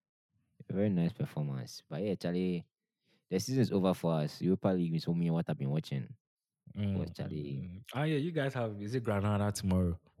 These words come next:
Speaker 1: Granada.
Speaker 2: Mm, mm.
Speaker 1: But the league, if you can win the league, eh, it'd be crazy. It'd be crazy. But yeah, Charlie, I don't know. What else cries there? What are some controversial,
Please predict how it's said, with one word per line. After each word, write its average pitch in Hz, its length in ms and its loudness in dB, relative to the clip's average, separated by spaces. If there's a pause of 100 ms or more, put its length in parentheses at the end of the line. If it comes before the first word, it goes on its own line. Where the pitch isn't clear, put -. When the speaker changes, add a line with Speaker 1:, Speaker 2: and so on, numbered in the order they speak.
(100)
Speaker 1:
Granada. 139 760 -6
Speaker 2:
Mm, 87 500 -4 (160)
mm. 80 280 -6
Speaker 1:
But 95 100 2
the 107 100 6
league, 110 240 4
if 113 160 -2
you 90 60 -2
can 87 160 2
win 95 120 6
the 90 120 6
league, 82 300 0
eh, 78 300 0 (460)
it'd 165 100 -6
be 151 100 -4
crazy. 151 540 -2 (360)
It'd - 680 -20
be - 140 -12
crazy. 67 500 -8 (1000)
But - 200 -8
yeah, 101 220 0
Charlie, 82 380 4
I 85 60 6
don't 98 140 6
know. 85 360 4 (400)
What 110 200 0
else 87 160 -2
cries 78 340 -2
there? 78 160 2
What 117 160 4
are 107 80 6
some 80 240 0
controversial, 85 840 0